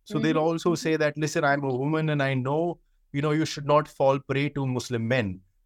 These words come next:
Speaker 1: uh,
Speaker 2: Right.
Speaker 1: you know, because Hindu women are, are foolish, you know, and
Speaker 2: Mm-hmm.
Speaker 1: they're very innocent and they don't know anything. And then
Speaker 2: Mm-hmm.
Speaker 1: Muslim men are, are so much, you know, I mean, they're, they're smarter, they're, they're very clever, and they can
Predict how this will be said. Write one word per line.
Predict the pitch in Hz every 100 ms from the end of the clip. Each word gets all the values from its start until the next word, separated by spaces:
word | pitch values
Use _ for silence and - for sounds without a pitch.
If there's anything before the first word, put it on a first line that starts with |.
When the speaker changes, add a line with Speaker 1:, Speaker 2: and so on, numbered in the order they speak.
| _ 113
Speaker 1:
uh, | 110 104
Speaker 2:
Right. | 113
Speaker 1:
you | 127
know, | 143
because | 131 131
Hindu | 131 139 139
women | 127 135 135
are, | 127 120
are | 120 123 120
foolish, | - 160 135 104 - - _ _ -
you | 127
know, | 135
and |
Speaker 2:
Mm-hmm. | 131
Speaker 1:
they're | 131 123
very | 135 135
innocent | 127 147 151 127 120
and | 120 120
they | 120
don't | 123
know | 123 120
anything. | 120 151 110 92 92 _ _ -
And | 131 127
then | 120
Speaker 2:
Mm-hmm. | 127
Speaker 1:
Muslim | 135 143 123
men | 123 131
are, | 127 120
are | 123 123
so | 117 - 127
much, | 120 117 - - _ _ -
you | 139
know, | 139
I |
mean, | 131 127
they're, | 123
they're | 117 123
smarter, | 110 - - 127 127 127 127 127
they're, | 120 113
they're | 113 113
very | 117 120
clever, | 117 117 113 123
and | 117 113
they | 110
can | 117